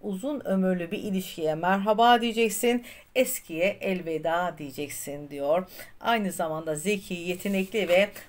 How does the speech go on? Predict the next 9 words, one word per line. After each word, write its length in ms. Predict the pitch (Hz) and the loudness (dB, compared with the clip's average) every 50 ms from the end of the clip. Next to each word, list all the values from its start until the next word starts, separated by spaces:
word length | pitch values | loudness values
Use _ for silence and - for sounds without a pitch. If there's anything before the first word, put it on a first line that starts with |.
| - - | -16 -8
uzlaşmacı 760 | - 196 190 180 - 196 190 190 - - 190 185 180 214 214 185 | -4 -4 -2 0 2 2 2 0 -2 -4 -4 -4 -2 -4 -4 -4
birisiyle 500 | 185 170 151 151 - 160 160 180 185 180 | -4 -4 -6 -6 -6 -2 0 0 0 0
çok 480 | - - 254 254 254 247 247 - - | 0 2 4 4 4 4 2 -4 -8
güzel 400 | - 170 151 180 180 175 175 175 | -8 -4 0 2 4 4 2 2
bir 220 | 180 185 175 160 175 | 0 -2 -2 2 4
beraberlik 760 | 185 180 175 170 170 170 160 170 165 165 175 185 190 - - | 6 6 6 6 4 4 4 4 2 2 0 -2 -6 -8 -8
kuracağını 500 | - 175 160 156 165 160 156 160 165 170 | -10 -10 -6 -4 -2 -2 -2 -2 -4 -6
gösteriyor. 680 | 165 160 160 151 156 - - 170 156 160 175 185 202 196 - - - - - - - | -6 -6 -6 -6 -4 -4 -2 -2 2 4 4 4 2 2 -4 -14 -16 -16 -16 -4 -2
Arkadaşlar 640 | 214 220 - 233 196 196 185 185 - 202 190 220 | 0 0 2 2 2 2 2 2 2 2 2 2